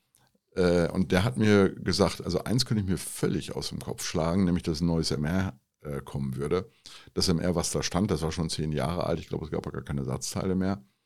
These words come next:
Aber hat er mir gesagt, er hätte gelernt, ein M R hätte keine Röntgenröhre, also wird auch nichts kaputt gehen. Insofern, äh, war die Aussicht, da ein neues M R zu kriegen, äh,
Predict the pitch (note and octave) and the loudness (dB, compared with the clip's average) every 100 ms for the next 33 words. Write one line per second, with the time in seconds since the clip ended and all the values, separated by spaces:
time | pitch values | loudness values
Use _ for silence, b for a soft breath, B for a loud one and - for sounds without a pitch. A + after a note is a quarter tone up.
0 | b b b b b _ _ D#2+ F#2+ A#2+ | b b b b b _ _ 0 2 4
1 | A#2+ A2+ G#2+ G2+ F#2 G2 D2+ F2 F2+ F2 | 6 6 6 4 4 4 4 2 2 2
2 | D#2+ F2 G#2+ F2+ D2+ C#2+ F#2 F#2+ - F#2 | 2 4 4 2 -2 0 0 0 -2 2
3 | F2+ D#2 G#2 F2 D#2+ C2+ C#2+ E2+ - E2 | 2 2 0 -2 -4 -2 -2 0 0 0
4 | D#2+ F#2 F2 E2+ - C#2+ - - - D#2 | 0 2 2 0 -2 -4 -4 -6 0 2
5 | E2+ - _ B B B B B - G2 | 0 -2 _ B B B B B 0 4
6 | F2 F#2 F#2+ - G2 F#2+ F#2 F#2 F2 B | 6 8 6 6 6 8 8 6 4 B
7 | B B B B - F#2+ F#2+ F#2 F2+ F2+ | B B B B 0 8 10 10 8 6
8 | G2 F#2+ F#2+ E2+ E2+ - F#2 A2 A2 G2 | 2 6 8 6 0 0 2 4 2 2
9 | F#2+ F2+ F2+ F2+ E2 D#2 - F#2 - F#2+ | 4 4 4 2 0 0 0 -2 0 0
10 | F2 F2 E2+ F2 | 2 0 -2 -6